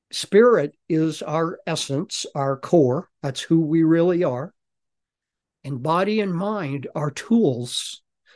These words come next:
that help us experience it in the physical realm here on earth. So, at any rate, presence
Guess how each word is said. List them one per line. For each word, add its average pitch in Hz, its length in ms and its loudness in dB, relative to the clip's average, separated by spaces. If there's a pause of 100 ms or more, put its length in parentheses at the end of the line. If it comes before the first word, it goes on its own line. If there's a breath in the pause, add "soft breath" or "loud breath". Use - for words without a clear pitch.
(260 soft breath)
that - 300 -4 (100)
help 220 340 4
us 165 360 0
experience 190 760 2
it 139 220 -2
in 143 180 0
the 139 60 0
physical 147 640 0
realm 127 380 -2 (920)
here 151 220 4
on 135 200 0
earth. 120 440 -4 (1120)
So, 185 280 6
at 151 80 0
any 165 120 4
rate, 123 320 -4
presence 185 640 -2